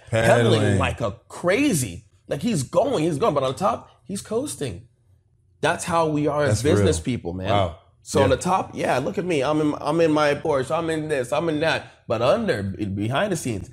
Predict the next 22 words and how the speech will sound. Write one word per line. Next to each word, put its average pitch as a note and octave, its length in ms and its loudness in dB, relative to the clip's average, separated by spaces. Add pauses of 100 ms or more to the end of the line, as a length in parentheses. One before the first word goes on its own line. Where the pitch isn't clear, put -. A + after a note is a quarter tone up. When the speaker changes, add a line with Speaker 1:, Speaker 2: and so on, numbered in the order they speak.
(200)
Speaker 1:
I'm C3 320 -4
working B2 280 -2
like A2+ 160 -2
Speaker 2:
Killing C3 260 4
Speaker 1:
an C3+ 200 2
Speaker 2:
it. C#3 40 -10
Speaker 1:
M - 100 -16
A C3 400 -2
F D#3 240 -2
er. F#2+ 120 -4
Like, G#2+ 180 0
I'm B2 320 0
going, A2 480 -2 (680)
going C4 280 4
crazy. F#2+ 460 -4
And G2+ 140 -8
that's C3+ 260 -2
Swan. F#2+ 340 -4 (180)
Two D3 180 2
versions A2+ 320 0
of F#2+ 80 -4
Swan. E2+ 340 -8